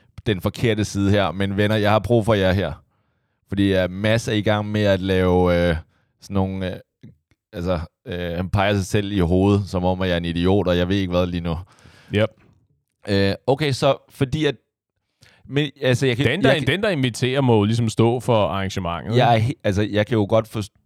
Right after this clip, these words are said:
Speaker 1: jeg er helt enig, hvis det ikke har været i et mand-kvinde-forhold. Altså i sådan et, øh, romantisk, øh, setup. Hvis jeg inviterer dig ud på en middag,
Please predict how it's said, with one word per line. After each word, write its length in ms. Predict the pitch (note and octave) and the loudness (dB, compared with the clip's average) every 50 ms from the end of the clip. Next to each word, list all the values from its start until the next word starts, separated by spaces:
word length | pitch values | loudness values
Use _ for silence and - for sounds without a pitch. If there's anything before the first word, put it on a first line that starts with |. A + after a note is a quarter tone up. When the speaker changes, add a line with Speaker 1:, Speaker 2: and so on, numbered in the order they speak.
| _ _ _ _ _ _ _ _ - | _ _ _ _ _ _ _ _ -2
Speaker 1:
jeg 100 | G#2 G2+ | 0 0
er 60 | G2+ | 0
helt 240 | G#2 C3 C3 A#2 - | 0 0 -2 -4 -6
enig, 420 | G2+ G2+ G#2 G#2 G#2+ A2+ A2+ G#2 - _ _ _ _ _ _ G2+ | -6 -4 -4 -4 -4 -4 -8 -10 -12 _ _ _ _ _ _ -6
hvis 180 | G2+ G#2 F2+ - | -4 -4 -4 -4
det 80 | G#2 | -6
ikke 140 | G2+ F#2+ A2 | -4 -4 -4
har 60 | G2+ | -4
været 400 | F#2 F#2+ F#2+ F#2 F2+ F2+ F2+ F#2 - _ _ _ - | -2 -2 -2 -2 -2 -2 -2 -4 -8 _ _ _ -6
i 80 | G2+ | -4
et 80 | G2 F2+ | -4 -4
mand-kvinde-forhold. 1000 | F#2 F#2+ F#2 F#2 F#2 E2+ - - - - G2 F#2+ G2 F#2 - F2 E2 D#2 - - - - | -6 -6 -6 -6 -6 -8 -10 -10 -6 -4 -2 -2 -2 -2 -2 -2 -2 -2 -4 -8 -8 -6
Altså 160 | F2+ F2 F#2 F2+ | -4 0 0 0
i 160 | F2+ F2+ F2+ | 0 0 -2
sådan 140 | E2 G2+ F#2+ | -4 -6 -8
et, 120 | F2+ D#2+ - _ - - - | -8 -8 -12 _ -18 -8 -4
øh, 140 | F#2+ F#2 F2+ | -2 -2 0
romantisk, 640 | - F#2 F2 F2+ F#2 D2+ D2 F2+ F2 D#2 - - _ _ - | -2 -2 -4 -4 -4 -4 -4 -6 -8 -8 -10 -16 _ _ -8
øh, 540 | F#2 F2+ E2+ D#2+ E2 E2+ E2+ - D#2+ D#2+ D#2+ - - | -6 -6 -4 -4 -6 -6 -8 -8 -8 -10 -10 -12 -14
setup. 360 | - - - F2 D#2 D#2 D2 - - _ _ _ _ _ _ | -12 -6 -4 -2 0 -2 -2 -4 -8 _ _ _ _ _ _
Hvis 180 | - F#2+ F2+ - | -6 -4 -2 0
jeg 80 | A#2+ A2+ | 0 0
inviterer 320 | A2+ A2 G2 - G#2+ F#2 | 0 -2 -2 -2 -2 0
dig 260 | D#2 F2+ F2+ G2+ G2+ | 0 0 0 2 2
ud 140 | F2 G2 F#2+ | 2 0 0
på 140 | - - G2 | 0 -2 -4
en 120 | F2+ E2 | -4 -4
middag, 260 | D#2+ D#2+ D#2+ E2 E2+ | -2 -2 0 0 -2